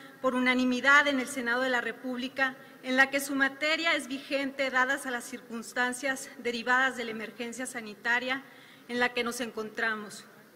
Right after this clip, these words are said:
Estamos en un momento decisivo para el futuro de la infancia de México.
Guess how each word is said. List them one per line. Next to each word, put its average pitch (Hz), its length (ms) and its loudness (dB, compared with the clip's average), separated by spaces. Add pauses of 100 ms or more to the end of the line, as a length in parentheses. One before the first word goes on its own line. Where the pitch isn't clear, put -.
(560)
Estamos 330 460 4
en 311 140 2
un 320 100 2
momento 330 420 2
decisivo 302 800 -2
para 269 160 8
el 247 60 -2
futuro 262 480 -2
de 269 100 2
la 254 60 -2
infancia 247 540 -2
de 247 100 0
México. 240 480 -8